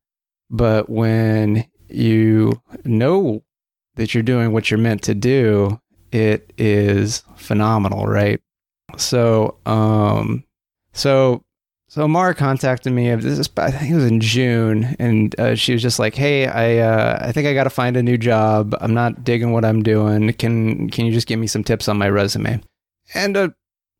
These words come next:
request for help with a resume, it's never just the resume. There's always, there's always something more. There's a dissatisfaction. There's a, you're not where you wanna be and you wanna be somewhere else.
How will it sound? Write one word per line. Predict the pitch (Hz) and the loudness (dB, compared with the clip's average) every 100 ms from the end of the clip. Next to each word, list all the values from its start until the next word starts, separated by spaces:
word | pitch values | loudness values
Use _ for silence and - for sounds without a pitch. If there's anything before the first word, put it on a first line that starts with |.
| 170 | -6
request | 165 - 180 180 - | -4 0 0 0 0
for | 156 | 0
help | 147 147 | 0 0
with | 151 | -2
a | 131 | 0
resume, | 127 127 127 123 120 120 | 2 2 0 0 2 0
it's | - 127 - | -4 -6 -2
never | 143 143 143 | 0 0 -2
just | 110 117 117 - - | 0 0 0 -2 -2
the | 110 | 0
resume. | 113 104 107 104 | 2 0 0 0
There's | 107 117 117 | 2 2 2
always, | 131 143 131 - - - - | 2 2 0 -2 -8 -12 -4
there's | 135 139 | 0 2
always | 156 160 131 | 2 0 0
something | 147 135 123 117 | -2 -2 -2 0
more. | 107 104 | 0 0
There's | 110 113 | 0 0
a | 107 | 0
dissatisfaction. | 127 135 - 135 127 - 113 110 - 113 104 | 0 0 0 0 0 0 -2 -2 -4 -2 2
There's | 110 107 | 2 2
a, | 104 | 0
you're | 85 107 | 0 0
not | 120 127 123 | 0 -2 -2
where | 120 | 0
you | 113 | 2
wanna | 110 107 104 | 2 0 0
be | 110 107 | 0 0
and | 104 | 0
you | 104 | 0
wanna | 107 | 0
be | 101 | 0
somewhere | 104 113 107 104 | 0 0 0 2
else. | 104 101 95 | 2 0 -2